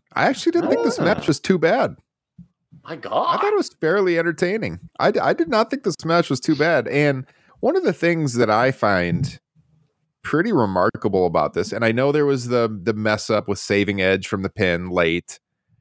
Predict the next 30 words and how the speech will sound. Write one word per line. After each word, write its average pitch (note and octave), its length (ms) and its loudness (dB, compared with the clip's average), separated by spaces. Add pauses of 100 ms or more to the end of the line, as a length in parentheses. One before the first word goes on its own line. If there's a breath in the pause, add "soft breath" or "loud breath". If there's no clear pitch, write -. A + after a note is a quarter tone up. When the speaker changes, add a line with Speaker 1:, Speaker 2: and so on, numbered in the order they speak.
(360)
Speaker 1:
I'll C4 140 2
g-, A#3 180 -6
I'll F#3+ 160 2
give D#3+ 220 0
Beth G#2+ 180 0
Phoenix F#2 320 -4
a E2+ 40 -12
pass. E2+ 400 0
This A#3+ 300 -2
woman C#3+ 460 0
is G#2+ 280 0
at G2+ 180 0
home A2 540 0
raising A#2+ 520 0
two D3+ 180 -2
daughters G#2 500 2
for F#2+ 180 2
a F2+ 60 2
year F#2+ 640 0
and G#2+ 180 -4
comes D#3+ 280 -2
back G2+ 300 -2
to - 80 -10
wrestle G2+ 340 0
on G2+ 80 0
the F#2+ 60 -4
big F#2 200 -2
stage F#2 340 -2
like A2+ 160 0
this. C3 200 0